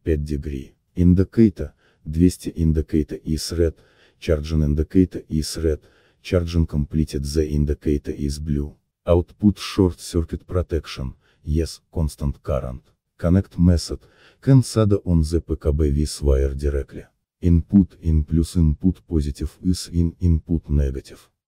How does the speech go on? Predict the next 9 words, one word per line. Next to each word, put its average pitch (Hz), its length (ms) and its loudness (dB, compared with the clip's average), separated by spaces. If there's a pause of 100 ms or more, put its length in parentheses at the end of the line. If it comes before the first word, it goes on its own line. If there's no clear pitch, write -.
(160)
output 95 680 -2
out 80 360 0
plus 80 280 -2
output 80 500 -2
is 85 200 -2
positive, 85 640 -2 (140)
out, 90 260 4 (240)
output 80 580 -2
negative, 67 580 -4